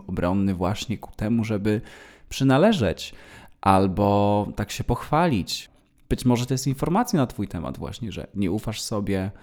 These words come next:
że nie wierzysz w swoje pomysły, że nie do końca czujesz pewność siebie, że nie do końca masz przekonanie do tego, co robisz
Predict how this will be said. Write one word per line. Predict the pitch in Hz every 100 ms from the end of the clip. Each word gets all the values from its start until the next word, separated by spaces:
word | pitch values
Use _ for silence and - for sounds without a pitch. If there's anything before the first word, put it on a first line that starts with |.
| - - -
że | 98
nie | 92
wierzysz | 90 98 107 -
w | -
swoje | - 110 104
pomysły, | 110 98 98 - - 92 92 104 - _ _ _ _ _ _ _ -
że | 98 92 98 90 92 90
nie | 95
do | 98
końca | 95 107 98 -
czujesz | - 98 107 -
pewność | 110 104 98 - -
siebie, | - 98 90 95 95
że | 95 95
nie | 98
do | 95
końca | - 95 101
masz | 98 -
przekonanie | - - 98 101 104
do | 98
tego, | 107 104
co | - 107
robisz | 101 92 101 101 - -